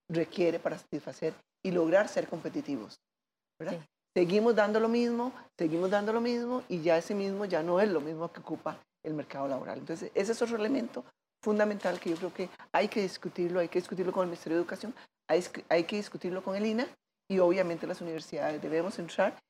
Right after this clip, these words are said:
Speaker 1: en generar una oferta que realmente sea lo que el país requiere para desarrollarnos y mejorar el bienestar de la población.
Speaker 2: Sí, pero yo insisto, o sea, seguimos estando en un nivel más abajo,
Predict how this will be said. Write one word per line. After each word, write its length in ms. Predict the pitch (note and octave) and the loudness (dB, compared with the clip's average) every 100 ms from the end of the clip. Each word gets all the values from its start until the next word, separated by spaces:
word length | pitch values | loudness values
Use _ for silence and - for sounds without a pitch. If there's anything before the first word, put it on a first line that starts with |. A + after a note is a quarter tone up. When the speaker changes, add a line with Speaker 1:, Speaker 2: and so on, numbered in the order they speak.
| - - | -12 0
Speaker 1:
en 120 | F#3+ | 0
generar 460 | - E3+ D#3 E3+ B3 | 2 4 6 8 6
una 160 | B3+ | 4
oferta 560 | G#3 - F#3+ F3+ - E4 - _ _ - | 2 4 2 2 -2 -6 -8 _ _ -2
que 120 | D#3+ | 0
realmente 800 | D#3 F3 G#3 G3 F3+ F3+ - A3 - _ - | 4 4 4 0 -2 -4 -4 -6 -8 _ -16
sea 260 | - F3 E3+ | 2 4 4
lo 140 | G3 | 2
que 80 | G3 | -6
el 40 | D#3+ | -2
país 300 | D3 D3+ C#3+ | 0 0 -4
requiere 300 | D#3+ D3+ D#3+ | -8 -8 -8
para 220 | D3 D3 | -8 -12
desarrollarnos 640 | C#3 A#2+ - B2 - - - - | -10 -12 -10 -12 -12 -18 -20 -4
y 80 | - | 2
mejorar 380 | G#3+ G#3 F3+ E3 | 4 6 4 4
el 80 | D3+ | 0
bienestar 440 | F3 D3 - D#3 | -2 -4 -2 -2
de 80 | D3 | -2
la 40 | |
población. 200 | C#3+ E3 - | -8 -4 2
Speaker 2:
Sí, 160 | A3+ | 4
pero 160 | G#3 G3 | 6 4
yo 100 | F#3+ | 4
insisto, 540 | A3 G#3+ B3+ A#3+ - | 0 2 2 4 0
o 40 | E3 | -2
sea, 200 | E3+ E3 | -4 -4
seguimos 480 | E3+ D#3 E3 F#3+ | -4 -2 -2 0
estando 320 | G#3+ G#3 G3 G#3 | 0 0 0 2
en 60 | |
un 60 | G#3+ | 2
nivel 260 | G#3 G3+ | 2 2
más 200 | G3+ G#3 | 2 2
abajo, 400 | G#3 G#3 G3+ D3 | 4 4 2 -2